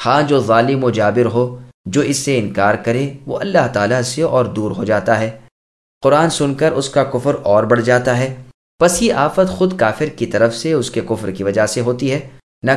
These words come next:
کہ قرآن کی طرف سے۔ وہ تو سراسر رحمت و شفا ہے۔ چنانچہ سورہ فصلت کی آیت نمبر چوالیس میں اللہ نے فرمایا، "قل هو للذین آمنوا ھدی وشفا۔" کہ اے نبی، کہہ دیجئے کہ یہ ایمانداروں کے لیے ہدایت اور شفا ہے،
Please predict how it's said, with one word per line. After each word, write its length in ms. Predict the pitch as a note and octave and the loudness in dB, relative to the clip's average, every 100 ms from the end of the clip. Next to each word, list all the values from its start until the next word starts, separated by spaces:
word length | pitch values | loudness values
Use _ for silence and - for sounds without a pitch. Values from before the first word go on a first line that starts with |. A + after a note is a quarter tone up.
| C3+ | 0
کہ 100 | D3+ | -2
قرآن 320 | - G#2 B2 B2 | 0 0 0 -2
کی 140 | G2 | -6
طرف 280 | F#2+ G2 F#2+ | -2 -2 -2
سے۔ 260 | - F#2+ - - _ A#2+ | -6 -8 -10 -20 _ 0
وہ 100 | G#3+ | 0
تو 140 | - | 2
سراسر 500 | C3 G#2+ G#2+ G#2 - | 0 0 0 0 -4
رحمت 380 | F#2+ - A#2 A2+ | -6 -8 -4 -4
و 60 | - | -6
شفا 380 | - - F#2+ G2+ | -10 -4 -4 -4
ہے۔ 180 | A2+ - - _ _ - | -8 -12 -20 _ _ -4
چنانچہ 380 | C3+ C#3+ D3+ F3 F#3 F#3 - - _ _ _ _ _ - | 0 2 2 0 -2 -2 -12 -20 _ _ _ _ _ -2
سورہ 160 | C3+ B2 B2 | 2 2 0
فصلت 440 | G#2+ A#2 C#3 - | -2 2 2 2
کی 100 | A2+ | 2
آیت 200 | G2+ - | 2 2
نمبر 200 | F#2+ F#2 | -4 -2
چوالیس 480 | F2+ F2+ G2+ F3+ - | -4 -4 -2 -2 0
میں 80 | B2 | 0
اللہ 180 | B2 | 0
نے 80 | B2 | 0
فرمایا، 380 | B2+ C#3 C#3+ C#3+ C#3+ - _ _ _ | -2 -2 0 -2 -6 -20 _ _ _
"قل 160 | - F#3+ | 0 4
هو 180 | F3+ F3 | 6 6
للذین 520 | D#3+ C#3 B2+ D3+ C#3 | 6 4 2 2 0
آمنوا 580 | B2 C3 C3+ B2 A#2+ A2+ | 2 2 2 2 0 0
ھدی 400 | A2 C#3 A#2 - | -2 0 0 -2
وشفا۔" 340 | - - - - - _ _ _ _ _ - | -8 -10 -12 -14 -20 _ _ _ _ _ 2
کہ 60 | |
اے 220 | D#3 E3+ | 4 4
نبی، 180 | E3 F#3+ | 2 2
کہہ 160 | F3+ C#3+ | 2 2
دیجئے 520 | D3+ D3 D3+ E3+ F#3 | 0 -2 2 2 2
کہ 100 | F3+ | 0
یہ 320 | B2 A#2+ D3+ | -2 0 -2
ایمانداروں 880 | - C3 A2 G#2+ A#2 G#2+ G2+ A2 C#3 | -2 -4 0 2 2 2 2 2 0
کے 160 | C3+ A#2 | -2 -4
لیے 340 | B2 C3 G#2 | -2 -4 -2
ہدایت 340 | F#2+ G2 G#2+ | -2 0 0
اور 80 | G2 | -4
شفا 380 | - - F2 - | -8 -8 -6 -4
ہے، 160 | B2 | -6